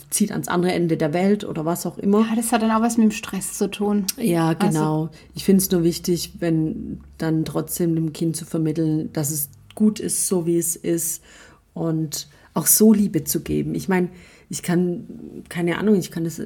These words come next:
Speaker 1: gar nicht aufhören, äh, meiner Tochter Liebe zu geben.
Speaker 2: Das ist auch
Speaker 1: Auch
Speaker 2: voll
Speaker 1: so.
Speaker 2: schön.
Speaker 1: Also, ja.
Speaker 2: Woran erkennen wir eigentlich, dass Selbstliebe fehlt?
Speaker 1: Tja, eigentlich,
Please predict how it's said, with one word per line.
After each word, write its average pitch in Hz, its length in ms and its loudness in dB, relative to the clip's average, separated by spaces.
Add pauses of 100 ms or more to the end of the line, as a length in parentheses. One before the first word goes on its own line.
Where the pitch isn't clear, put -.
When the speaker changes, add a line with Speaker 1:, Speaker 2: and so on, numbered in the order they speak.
Speaker 1:
gar 160 180 -4
nicht 165 200 -2
aufhören, 208 580 -2
äh, 180 260 -6 (200)
meiner 170 260 -2
Tochter 165 280 -8
Liebe 165 280 -6
zu - 140 -10
geben. 160 540 -6 (440)
Speaker 2:
Das 233 220 -4
ist 202 40 -6
auch 165 120 0
Speaker 1:
Auch 143 40 -6
Speaker 2:
voll 175 280 4
Speaker 1:
so. 160 100 4
Speaker 2:
schön. 247 400 4
Speaker 1:
Also, 165 540 -4 (720)
ja. 165 260 -4 (1400)
Speaker 2:
Woran 226 280 2
erkennen 214 460 2
wir 233 140 4
eigentlich, 202 420 0
dass - 420 -6 (120)
Selbstliebe 202 640 -6
fehlt? 208 440 -6 (1600)
Speaker 1:
Tja, 175 340 0
eigentlich, 220 840 2